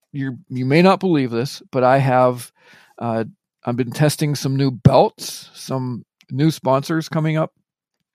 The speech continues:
and all that sort of stuff. But so I've been trying to populate all of my different pants and belts and shorts with different belts and different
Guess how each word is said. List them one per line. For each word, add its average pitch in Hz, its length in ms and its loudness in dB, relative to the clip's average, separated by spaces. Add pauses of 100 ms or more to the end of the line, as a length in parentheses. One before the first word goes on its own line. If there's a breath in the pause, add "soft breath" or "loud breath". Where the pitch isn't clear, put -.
(520)
and 135 540 -2
all 131 180 0
that 139 200 2
sort 151 180 -2
of 127 80 -4
stuff. - 800 -8 (160)
But 139 320 6 (360)
so 151 200 2
I've 147 200 4
been 143 1000 2
trying 175 280 2
to 156 80 2
populate 151 760 4
all 143 220 6
of 143 100 2
my 139 180 2
different 135 460 -2 (1300)
pants 139 400 -2
and 123 180 -8
belts 120 360 0
and 113 120 -10
shorts - 540 -4 (580 loud breath)
with 117 500 -2 (120)
different 156 380 0
belts 127 540 2
and 120 400 -4
different 123 400 -6